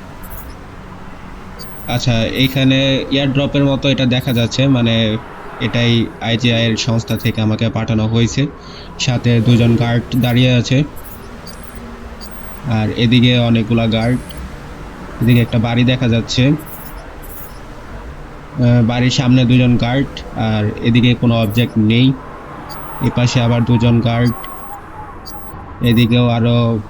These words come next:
প্রায় চার পাঁচটার মতো হবে। আর এদিকে একটা হেলিপ্যাড, এদিকে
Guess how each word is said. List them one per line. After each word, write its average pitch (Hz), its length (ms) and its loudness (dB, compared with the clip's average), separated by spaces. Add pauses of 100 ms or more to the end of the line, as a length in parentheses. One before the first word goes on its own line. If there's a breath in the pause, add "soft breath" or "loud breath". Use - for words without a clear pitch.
প্রায় 110 220 0
চার 120 200 -2
পাঁচটার 120 340 -2
মতো 113 220 2
হবে। 117 340 4 (1600)
আর 107 160 0 (100)
এদিকে 120 340 2
একটা 113 400 -2 (180)
হেলিপ্যাড, 123 480 2 (2750)
এদিকে 131 500 4